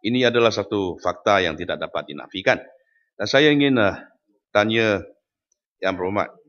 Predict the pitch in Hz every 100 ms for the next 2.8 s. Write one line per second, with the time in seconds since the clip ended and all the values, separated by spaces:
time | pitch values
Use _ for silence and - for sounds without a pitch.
0 | _ _ _ _ _ - 90 90 85 76
1 | - - _ _ _ _ _ _ _ _
2 | 127 165 160 147 151 143 123 92